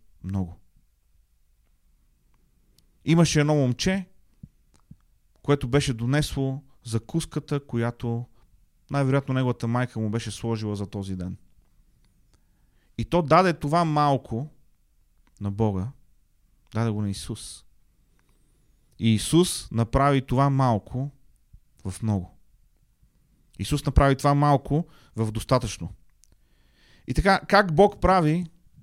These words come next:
нашето малко в Неговото голямо? Как Бог превръща нашето малко в Неговото голямо?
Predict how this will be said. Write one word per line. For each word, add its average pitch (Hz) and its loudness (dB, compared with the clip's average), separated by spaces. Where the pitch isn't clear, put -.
нашето 143 0
малко 139 0
в 107 -4
Неговото 120 0
голямо? 110 0
Как 185 -2
Бог 175 4
превръща 151 4
нашето 151 -4
малко 147 -2
в - -10
Неговото 117 -2
голямо? 104 -4